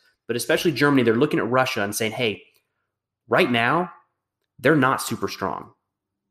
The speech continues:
but they're on their way. We think we're gonna have to fight them at some point. Is it better to do it today when they're still working their way up in terms of power and capability,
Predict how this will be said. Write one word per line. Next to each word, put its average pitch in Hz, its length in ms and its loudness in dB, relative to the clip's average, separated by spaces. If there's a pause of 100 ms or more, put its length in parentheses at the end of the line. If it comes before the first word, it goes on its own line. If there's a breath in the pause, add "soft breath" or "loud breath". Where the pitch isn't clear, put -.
(760)
but 117 160 -2
they're 110 100 2
on 117 140 2
their 98 120 -2
way. - 580 -6 (1600)
We 113 120 -4
think 165 260 2
we're 151 80 4
gonna 139 140 2
have 123 160 -2
to 120 100 -10
fight 117 300 -2
them 104 160 -2
at - 80 -8
some 143 260 0
point. 90 380 -12 (1000)
Is 107 140 -6
it 101 160 -6
better 123 240 2
to 135 160 -10
do 120 220 0
it - 100 -2 (520)
today 104 920 -2 (540)
when 117 160 0
they're 113 140 0
still 123 300 2
working 120 360 2
their 107 160 0
way 104 200 2
up 131 240 2
in 107 80 -2
terms 107 300 -4
of 98 80 -14
power 101 260 -2
and 98 120 -8
capability, 98 480 -6